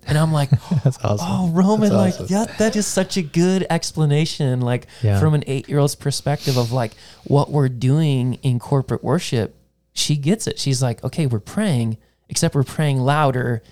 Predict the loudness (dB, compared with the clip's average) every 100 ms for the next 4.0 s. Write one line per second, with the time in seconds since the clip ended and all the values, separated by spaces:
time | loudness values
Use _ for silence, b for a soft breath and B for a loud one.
0 | b 0 2 2 0 0 -4 -8 -10 -2
1 | 2 4 2 0 0 0 2 2 2 2
2 | 0 -4 0 2 2 0 -4 -10 b -10
3 | -10 -14 -8 -6 -6 -8 -8 -8 -10 -12